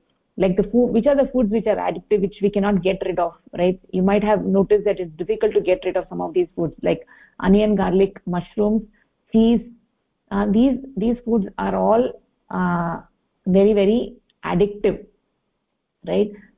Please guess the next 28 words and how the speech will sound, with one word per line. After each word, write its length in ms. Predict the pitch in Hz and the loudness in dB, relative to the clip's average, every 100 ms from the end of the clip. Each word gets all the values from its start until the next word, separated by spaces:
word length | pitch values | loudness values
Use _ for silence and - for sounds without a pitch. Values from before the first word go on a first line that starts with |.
| - | -4
Some 120 | 185 | 0
people 240 | 220 254 | 2 4
may, 320 | 226 220 226 - | 4 2 0 -2
uh, 240 | 202 190 190 185 - | -6 -6 -8 -8 -4
I 80 | |
don't 160 | 190 208 | 0 2
know 120 | 214 | 2
in 100 | 202 | 0
India 320 | 185 190 190 180 _ - | 0 2 0 -2 _ -16
if 160 | 175 | -6
we 120 | 175 180 | -2 -2
are 120 | 165 | -2
eating, 400 | 190 - 185 185 | -4 -2 -2 -2
uh, 80 | 170 | -6
mushrooms 440 | 170 - 196 185 | -12 -6 -2 0
or 80 | 185 | 0
not, 340 | 160 165 180 - - | 0 0 -2 -4 -10
uh, 240 | 165 165 | -8 -6
but 260 | 165 160 - | -2 -2 -2
in 220 | 180 170 170 | -2 0 0
some 160 | 180 185 | 0 0
countries 360 | 185 202 185 - _ _ | 4 4 2 -2 _ _
they 120 | 170 | 0
eat 120 | 180 190 | 2 2
a 60 | |
lot 200 | 170 170 | -2 -2
of 120 | 175 | -4
mushrooms. 460 | 170 170 - 180 | -6 -8 -4 -4